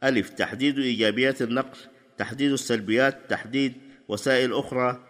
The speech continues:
ناقش زملائك فيما توصلتم إليه من نتائج. إجابة أسئلة النشاط: جوانب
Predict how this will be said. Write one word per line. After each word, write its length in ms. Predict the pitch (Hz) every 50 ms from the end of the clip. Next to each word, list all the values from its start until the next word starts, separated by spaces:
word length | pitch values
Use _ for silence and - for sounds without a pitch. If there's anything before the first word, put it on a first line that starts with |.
| - -
ناقش 320 | 113 123 139 139 135 - 131
زملائك 640 | 120 117 113 107 113 117 123 123 117 127 123 -
فيما 320 | 110 107 127 127 131 127 117
توصلتم 540 | 117 - 110 107 104 - 131 123 123 - 120
إليه 600 | 104 104 110 110 117 113 113 113 120 113 - - - -
من 160 | 110 120 120
نتائج. 460 | 120 113 113 139 131 120 98 87 85 - - - - - _ _ _ _ _ _ _ _ _ - 104
إجابة 480 | 101 120 139 139 131 135 131 135 110
أسئلة 300 | 110 110 - 143 135 120 -
النشاط: 480 | 123 120 117 107 - - 151 170 165 - - - - - - - - - _ _ -
جوانب 440 | 101 101 107 123 135 139 139 131 120